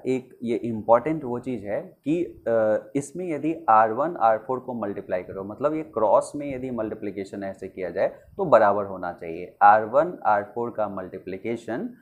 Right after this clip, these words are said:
आर टू, आर थ्री के बराबर होना चाहिए at balance, ठीक है। ब्रिज जब बैलेंस होता है तो ये चीज़ होता है, तो बैलेंस करके ही हम ये चीज़ निकालते हैं। इसके बारे में डिटेल हम आगे पढ़ेंगे, लेकिन थोड़ा सा आपको मालूम होना चाहिए,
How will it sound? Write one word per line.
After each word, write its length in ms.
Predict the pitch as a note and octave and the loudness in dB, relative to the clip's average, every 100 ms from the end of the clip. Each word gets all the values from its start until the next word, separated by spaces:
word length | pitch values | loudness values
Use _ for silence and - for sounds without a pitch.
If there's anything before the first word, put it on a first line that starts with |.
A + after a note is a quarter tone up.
| _ _ _ - | _ _ _ 6
आर 220 | C#3+ D3 | 6 6
टू, 280 | D3 D#3+ E3 | 0 -2 0
आर 280 | - A2 A2 | 4 4 2
थ्री 240 | A2 A2 | -4 -6
के 100 | A#2+ | -6
बराबर 320 | G#2+ F#2+ F#2+ G2 | -4 -2 -2 -4
होना 220 | G2 F#2+ | -8 -8
चाहिए 320 | G2+ G#2+ E3+ C#4 - A#2 | -6 -2 -2 -2 -2 4
at 280 | A2+ C#3 - - G2+ - | 4 4 -4 -20 -8 -2
balance, 440 | F2 D#2+ E2 E2 - _ _ - | -2 -2 -10 -14 -20 _ _ -4
ठीक 100 | C#3+ | -2
है। 140 | - - _ _ _ - | -2 -4 _ _ _ -16
ब्रिज 480 | G#2 A#2+ E3+ E3 C3+ | -4 2 2 0 -4
जब 200 | C#3+ A#2+ | -2 0
बैलेंस 380 | G#2 G#2 C#3+ C#3+ | 0 0 -4 -8
होता 200 | B2+ C3 | -6 -6
है 240 | A#2+ D3 C4 | -4 -6 -6
तो 160 | - | -6
ये 160 | G#2+ G#2 | -4 -4
चीज़ 260 | G#2 G2 G2 | -4 -10 -10
होता 220 | F2+ F#2+ | -6 -4
है, 180 | D#3 - _ _ - | -4 -6 _ _ -6
तो 60 | |
बैलेंस 420 | D#3+ A#2+ A#2+ C#3+ - | 2 4 4 2 -2
करके 240 | B2+ B2 | -4 -2
ही 120 | C3 D#3 | -4 -4
हम 180 | C3 B2 | -4 -6
ये 80 | A2 | -4
चीज़ 180 | C3 B2 | -4 -4
निकालते 440 | A2+ F2+ E2 F2+ | -2 -2 -2 -8
हैं। 120 | E2 | -8
इसके 240 | A#2+ - F3 | -6 -2 2
बारे 200 | D3 E3 | 2 -2
में 200 | G#3+ A#2+ | -6 -6
डिटेल 340 | A#2 C3+ D3+ | -2 -2 -2
हम 120 | D3 A2+ | -4 -4
आगे 180 | G#2 | -4
पढ़ेंगे, 360 | G#2 F#2+ F2+ B2 | -8 -10 -8 -6
लेकिन 220 | F#3 G3+ | -6 -6
थोड़ा 240 | F#3 F3+ F3+ | 0 0 2
सा 140 | E3+ | 0
आपको 340 | C3 D#3 D3+ G#2+ | -2 -4 -8 -4
मालूम 240 | G#2 G#2 | -4 -4
होना 220 | G2+ F#2+ | -10 -10
चाहिए, 240 | F#2+ G2 | -8 -4